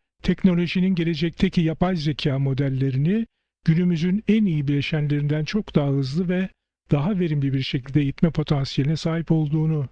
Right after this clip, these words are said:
iddia ediyor. Silikon çiplerde voltaj uygulandığında açılıp kapanan transistörler veya küçük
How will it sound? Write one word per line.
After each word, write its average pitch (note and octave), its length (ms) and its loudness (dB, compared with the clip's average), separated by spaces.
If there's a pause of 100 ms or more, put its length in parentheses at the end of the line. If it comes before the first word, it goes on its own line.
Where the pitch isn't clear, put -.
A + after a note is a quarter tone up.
iddia A#2+ 400 -2
ediyor. A#2+ 500 -6 (760)
Silikon F#3 460 0
çiplerde E3+ 720 0 (360)
voltaj E3 460 0
uygulandığında E3 760 0
açılıp D#3 380 -2
kapanan D#3+ 420 0
transistörler D#3 960 -2 (360)
veya D3 400 0
küçük - 300 -2